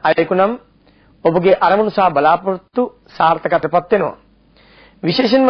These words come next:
ගෙදර දොර කටයුතු වල වැඩි දියුණුවක්, අලංකාරයක් වෙනුවෙන් ඔබට අමතර මුදලක් වැය කිරීමට සිදු වෙනවා. එය ඉතුරුවක් බව පෙන්눔 කරනවා. මේ නිසා ඔබගේ අරමුණු අනාගත සැලසුම් වල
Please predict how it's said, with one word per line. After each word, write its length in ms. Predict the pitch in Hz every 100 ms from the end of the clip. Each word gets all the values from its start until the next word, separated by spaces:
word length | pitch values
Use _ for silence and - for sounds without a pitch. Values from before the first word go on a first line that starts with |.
| 151
ගෙදර 320 | 156 156 208
දොර 180 | 220 226 208
කටයුතු 420 | - 160 185 185
වල 140 | 202 214 175 -
වැඩි 240 | 156 156
දියුණුවක්, 440 | 170 190 196 220 - - _ _ _ _ -
අලංකාරයක් 760 | 131 160 165 185 185 196 233 - - _ _ _ _ _ 147
වෙනුවෙන් 340 | 170 208 220
ඔබට 220 | 175 180 202 -
අමතර 320 | 151 175 196
මුදලක් 360 | 175 165 175 -
වැය 180 | 156 147
කිරීමට 340 | 156 160 156
සිදු 180 | 156 143
වෙනවා. 260 | 156 185 226 - _ _ _ _ _ _
එය 180 | 170 190
ඉතුරුවක් 380 | 156 - 214 196
බව 100 | 175
පෙන්눔 320 | 165 151 160
කරනවා. 400 | 156 180 147 110 - _ _ _ _ _ _
මේ 100 | 151
නිසා 180 | 165 196
ඔබගේ 300 | 151 165 190 170
අරමුණු 400 | 156 151 185 220
අනාගත 400 | 135 147 160 170
සැලසුම් 380 | 165 131 135 165
වල 160 | 175